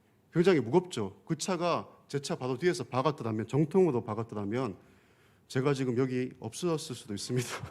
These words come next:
<laughs> 저뿐만 아니라 네 분의 이제 교사들까지. <laughs> 예, 정말로 대형 사고가 날 뻔했었어요. 그때 같이 타셨던 분들은 이제 다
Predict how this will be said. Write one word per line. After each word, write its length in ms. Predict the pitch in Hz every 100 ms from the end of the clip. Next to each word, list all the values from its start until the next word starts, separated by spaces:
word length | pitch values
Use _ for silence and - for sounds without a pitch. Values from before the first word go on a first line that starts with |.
| - - - -
<laughs> 640 | - - - - - -
저뿐만 380 | - 156 226 226
아니라 240 | 185 135 117
네 260 | 143 160
분의 300 | 160 180 143
이제 120 | 113 113
교사들까지. 760 | 127 156 127 113 139 - 135 117 - - -
<laughs> 320 | - - -
예, 280 | 127 127 104 104
정말로 540 | 175 226 196 - - - -
대형 240 | 156 196
사고가 300 | 190 190 170
날 160 | 104 113
뻔했었어요. 640 | 131 123 - - 95 92 - _ _ _ _ _ _ _ _ _ _ _ _ _ _ _ _ - _ _
그때 260 | 185 185 185
같이 240 | 143 -
타셨던 500 | 175 190 202 170 135
분들은 380 | 120 127 123 110
이제 140 | 101
다 400 | 95 120 127 123